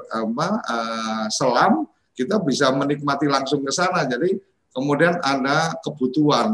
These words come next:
untuk kemudian, apa, eh, pengen belajar selam karena pengen merasakan langsung dan seterusnya. Kira-kira kan, eh,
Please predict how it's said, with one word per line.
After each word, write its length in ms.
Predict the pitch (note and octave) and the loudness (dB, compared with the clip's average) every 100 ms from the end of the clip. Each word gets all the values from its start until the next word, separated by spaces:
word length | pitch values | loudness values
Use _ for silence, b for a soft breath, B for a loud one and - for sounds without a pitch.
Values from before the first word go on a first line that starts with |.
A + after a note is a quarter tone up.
| G#2+ | 0
untuk 160 | A#2 | -2
kemudian, 480 | A2+ A2+ A2 A#2 B2+ - b b _ _ | -4 -4 -4 -4 -6 -10 b b _ _
apa, 640 | A2 A2 A2 D3 D#3 A2+ | -6 -4 0 2 2 0
eh, 60 | A2 - | 0 2
pengen 400 | C#3 C3+ B2+ A#2+ - | 2 2 0 0 0
belajar 400 | A2+ - A2+ G#2+ | -2 0 -2 -2
selam 560 | - A2 A2 G#2 A2 - _ _ - | -4 -2 -2 -2 -2 -4 _ _ -6
karena 320 | A2 A#2+ B2 | -2 -2 -2
pengen 480 | A#2 A2+ B2 B2+ - _ - | 0 0 -2 -4 -10 _ -6
merasakan 560 | A2+ A2+ A2+ - A2 A2 | -4 -4 -4 -6 -4 -4
langsung 320 | A2 B2 A2+ | -2 -2 -2
dan 160 | G#2 | -4
seterusnya. 480 | A2 G#2+ G#2 G#2 A2+ | -6 -6 -6 -6 0
Kira-kira 340 | G#3 G#3+ A3 A#3 | 4 6 6 4
kan, 100 | B3+ A#3 - _ _ - | 4 0 -6 _ _ -2
eh, 200 | F#3+ | 0